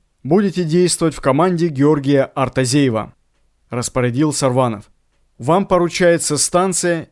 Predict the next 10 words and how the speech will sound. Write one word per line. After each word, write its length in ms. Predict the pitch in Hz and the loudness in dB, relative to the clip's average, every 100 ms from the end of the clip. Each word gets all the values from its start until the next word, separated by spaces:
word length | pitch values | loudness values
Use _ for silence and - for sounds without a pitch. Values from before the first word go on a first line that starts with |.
| _ _ _ | _ _ _
и 100 | - 143 | -2 -2
все, 280 | - 160 | 2 0
что 180 | 151 143 | 0 -2
связано – 640 | 131 131 170 180 139 117 - _ _ | -2 0 0 2 -2 -4 -8 _ _
с 140 | - 147 | -4 0
уничтожением 960 | 143 139 - 139 127 185 190 180 165 - _ | 0 0 0 0 2 2 2 0 -4 -12 _
любых 500 | - 127 143 156 147 | -4 0 2 2 0
машин 580 | 135 131 - 185 196 180 - _ | 0 -2 0 0 0 -2 -12 _
и 100 | 147 | 0
механизмов». 800 | 156 139 131 127 117 107 104 - | 0 0 0 0 -2 -6 -8 -14